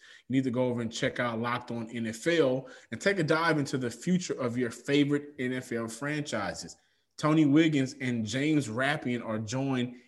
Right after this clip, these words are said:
every week by Locked On draft experts to talk prospects in the upcoming draft and young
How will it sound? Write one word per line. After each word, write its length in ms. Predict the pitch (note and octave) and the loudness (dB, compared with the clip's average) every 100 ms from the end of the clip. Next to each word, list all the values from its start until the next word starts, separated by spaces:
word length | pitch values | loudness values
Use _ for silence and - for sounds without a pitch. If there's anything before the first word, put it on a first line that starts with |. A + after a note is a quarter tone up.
| _ - | _ -2
every 300 | D3+ D#3 D#3+ | 2 6 8
week 260 | C#3 C#3 | 8 2
by 100 | C3 | 0
Locked 420 | A2 A2 A#2 A#2 | 0 0 -4 -4
On 360 | A2+ A2+ A2+ A2+ G#2+ | -4 -2 -2 -4 -6
draft 340 | A#2 A#2 A#2 | -2 -4 -4
experts 540 | A#2 A2 A2+ A2 G#2+ - | -8 -8 -8 -8 -8 -10
to 80 | G#2+ | -12
talk 540 | - - B2+ - - - | -10 -6 -6 -8 -16 -14
prospects 580 | C#3+ D3 - C3+ A#2+ - | -8 -8 -6 -6 -6 -6
in 200 | A#2+ A2 | -6 -6
the 140 | G#2+ - | -6 -6
upcoming 520 | C#3 C#3 C#3 C3+ A#2+ | -8 -6 -2 0 0
draft 380 | A2 G#2 G#2 - _ _ _ _ - | -2 -4 -6 -8 _ _ _ _ -10
and 200 | A2+ A2 | -6 -2
young 260 | A2 C3 B2+ | 2 2 2